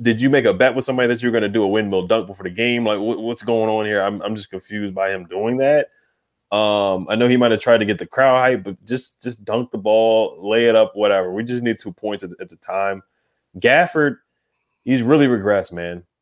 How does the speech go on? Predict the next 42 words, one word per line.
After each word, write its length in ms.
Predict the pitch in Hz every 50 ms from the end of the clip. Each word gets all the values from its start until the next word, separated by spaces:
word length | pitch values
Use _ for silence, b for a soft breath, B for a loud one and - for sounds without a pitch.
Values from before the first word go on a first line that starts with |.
| _ _ _ _ -
It's 180 | 101 107 95 104
really 300 | 101 113 135 135 131 123
unfortunate 520 | 113 104 - - 113 110 95 101 98 98
how 120 | 104 101
much 240 | 98 98 98 92 -
he's 140 | 101 98 85
regressed. 340 | 85 85 82 98 98 95 -
And 100 | 95 95
I 60 | 95
know 180 | 98 107 117 120
he 100 | 120 120
needs 160 | 120 120 98
a 60 | 95
point 280 | 87 - - 110 110 98
guard 160 | 104 101 98
that 80 | 95 -
can 100 | 95 87
spoon 320 | - - - 110 113 110
feed 160 | 104 - 107
him 140 | 107 104 98
and 120 | 92 90 87
get 140 | 101 98
him 180 | 98 92 90 90
lobs 360 | 92 98 101 101 98 92 98
and 100 | 92 80
easy 220 | 92 101 90 87 85
baskets. 480 | 80 90 92 98 101 - - 90 85
We 80 | 95 104
just 160 | 104 101 90
don't 100 | 95 92
have 180 | 98 98 95 90
a 100 | 87 85
guy 200 | 92 92 95 95
that 140 | 92 87
can 100 | - 87
penetrate 360 | - 104 95 95 87 - 95 87
and 100 | 87 92
get 80 | 92 -
to 60 | -
the 60 | 82
rim, 280 | 90 107 123 123 113 101
but 180 | 95 95 90